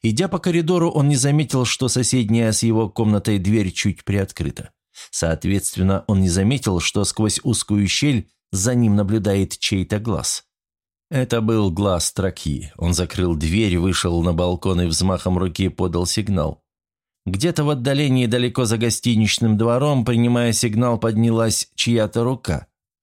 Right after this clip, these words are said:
Таракья поспешил вниз и там нашел Нойбауэра. Вместе они отправились в бар и заказали себе по стакану сока.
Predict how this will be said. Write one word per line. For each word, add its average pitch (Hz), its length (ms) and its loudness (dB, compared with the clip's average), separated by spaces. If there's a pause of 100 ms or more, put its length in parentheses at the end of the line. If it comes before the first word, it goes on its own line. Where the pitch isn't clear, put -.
(340)
Таракья 160 400 0
поспешил 170 520 2
вниз 156 280 2
и 139 80 2
там 131 200 0
нашел 117 380 2
Нойбауэра. 85 960 -2
Вместе 95 480 2
они 98 160 2
отправились 95 640 0
в 90 100 0
бар 107 240 0
и - 20 2
заказали 98 500 0
себе 101 300 0
по 101 100 -4
стакану 107 460 -2
сока. - 400 -4